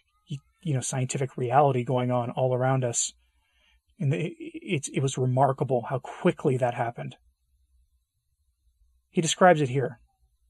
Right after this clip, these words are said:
and he wrote this in nineteen sixty-nine. But then again, what had he started seeing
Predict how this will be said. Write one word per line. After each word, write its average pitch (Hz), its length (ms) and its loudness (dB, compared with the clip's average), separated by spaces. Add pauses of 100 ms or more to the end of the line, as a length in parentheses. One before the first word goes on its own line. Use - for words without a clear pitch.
(240)
and 139 80 0
he 143 60 2
wrote 151 160 8
this 143 180 2
in 143 40 0
nineteen 131 260 0
sixty-nine. 123 640 -2 (1200)
But - 440 -20
then 196 120 6
again, 170 420 6
what 170 180 8
had 202 140 8
he 190 80 6
started 170 400 6
seeing 143 400 2